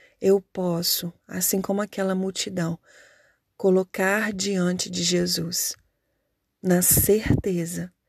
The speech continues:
que Ele me ajudará, não importa qual tipo de problema que é. Essa certeza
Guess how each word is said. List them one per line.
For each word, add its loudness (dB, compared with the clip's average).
que -2
Ele 2
me -2
ajudará, -2
não 2
importa -4
qual 2
tipo -2
de -4
problema -4
que -10
é. -12
Essa 4
certeza 0